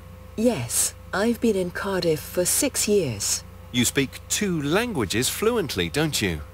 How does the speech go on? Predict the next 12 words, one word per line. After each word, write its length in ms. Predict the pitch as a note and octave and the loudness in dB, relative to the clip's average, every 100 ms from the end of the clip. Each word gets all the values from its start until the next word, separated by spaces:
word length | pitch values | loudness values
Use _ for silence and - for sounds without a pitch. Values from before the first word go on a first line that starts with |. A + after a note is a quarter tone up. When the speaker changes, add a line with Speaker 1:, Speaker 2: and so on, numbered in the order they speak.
| - - - | -16 -16 -4
Speaker 1:
English 500 | C4+ D4+ D#4+ C#4+ - - | -2 -2 0 0 0 2
is 200 | G#3+ F#3+ | 2 2
my 180 | F3 | -2
second 480 | E3 - A#3+ - C#3 | -2 0 -2 -2 -4
language, 720 | A#2+ G2+ D#2 F#2+ - - - - | -2 -2 -4 -4 0 0 -2 -4
but 260 | B2 - - | -2 -2 -2
now 300 | F3 G#3+ D#3 | 0 2 2
I 120 | C3+ | -2
can 180 | - D3+ | -2 -2
speak 320 | - G3 E3 | 0 -2 -2
it 80 | C#3 | -4
fluently. 680 | - A#3+ G#3+ A#2 B2 G#2 | 0 0 2 -2 -6 -6